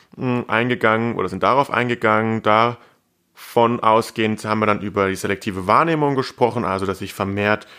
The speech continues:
so äußere Reize wie zum Beispiel ein Knacken oder das, sagen wir mal, Blinken der Anschnalllampe wahrnehme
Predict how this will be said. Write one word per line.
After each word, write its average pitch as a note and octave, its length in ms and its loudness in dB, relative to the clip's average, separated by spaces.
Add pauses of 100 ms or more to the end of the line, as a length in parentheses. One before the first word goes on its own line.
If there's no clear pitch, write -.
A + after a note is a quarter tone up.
(260)
so - 200 -10
äußere G#2+ 420 4
Reize G2+ 320 2
wie G#2 60 -6
zum A2 140 -6
Beispiel G2+ 260 0
ein G#2+ 40 -4
Knacken G#2+ 520 -2
oder G2+ 240 0
das, G2 340 -6
sagen G2+ 140 -2
wir G2 40 -2
mal, G2+ 140 0
Blinken A2+ 600 -2 (520)
der G#2+ 140 2
Anschnalllampe A2+ 800 0
wahrnehme C3 640 2